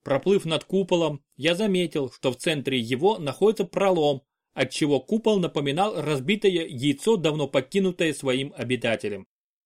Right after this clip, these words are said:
Я десантировался прямо в трещину.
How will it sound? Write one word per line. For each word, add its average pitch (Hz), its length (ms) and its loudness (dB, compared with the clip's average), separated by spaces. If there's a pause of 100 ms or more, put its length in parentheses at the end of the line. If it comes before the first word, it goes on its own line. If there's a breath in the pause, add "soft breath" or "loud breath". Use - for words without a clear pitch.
(100)
Я 123 380 0
десантировался 175 880 0
прямо 127 340 -2
в - 80 -10
трещину. 117 640 -2